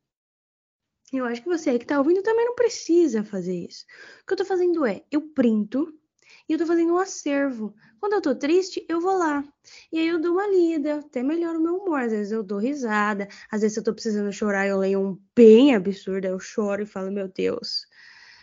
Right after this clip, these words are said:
o mundo está cercado de pessoas horríveis." <laughs> Mas tem,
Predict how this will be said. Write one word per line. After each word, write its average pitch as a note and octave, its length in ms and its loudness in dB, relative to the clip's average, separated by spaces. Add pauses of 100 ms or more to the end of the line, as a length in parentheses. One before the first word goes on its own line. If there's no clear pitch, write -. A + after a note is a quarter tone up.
(400)
o A3 100 0
mundo G#3+ 320 4
está G3 240 -8
cercado G3 440 -8
de F#3 120 -6
pessoas G3 360 -8
horríveis." G3 600 -2 (180)
<laughs> - 240 -20
Mas A3+ 920 0 (280)
tem, A3 340 4